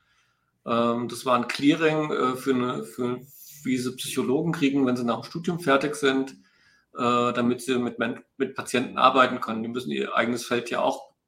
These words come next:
beherrschen oder beziehungsweise sich selbst kennen. Und da habe ich die Dinge erst kennengelernt. Und da wurden mir auch die Fähigkeiten erst bewusst, die, die mit,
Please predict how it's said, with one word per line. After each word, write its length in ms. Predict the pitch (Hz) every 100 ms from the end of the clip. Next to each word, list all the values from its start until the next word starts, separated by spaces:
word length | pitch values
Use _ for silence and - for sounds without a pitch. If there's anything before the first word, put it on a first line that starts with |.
| _ _ _
beherrschen 520 | - 107 120 139 147 131
oder 120 | 117
beziehungsweise 500 | 110 - 120 120 113
sich 140 | 113
selbst 340 | 120 117 - -
kennen. 460 | 127 139 156 156 - - - - - - - _
Und 340 | - 123 - -
da 140 | 135
habe 120 | 143
ich 60 | 131
die 100 | 123
Dinge 200 | 123 127
erst 280 | 120 107 -
kennengelernt. 640 | 120 117 120 - - -
Und 140 | 139 120
da 180 | 143
wurden 220 | 139 135 127
mir 100 | 131
auch 140 | -
die 100 | -
Fähigkeiten 680 | - 190 - - 123 - 123
erst 220 | 113 -
bewusst, 540 | 113 135 139 - -
die, 160 | 127 123
die 100 | 120
mit, 240 | 120 -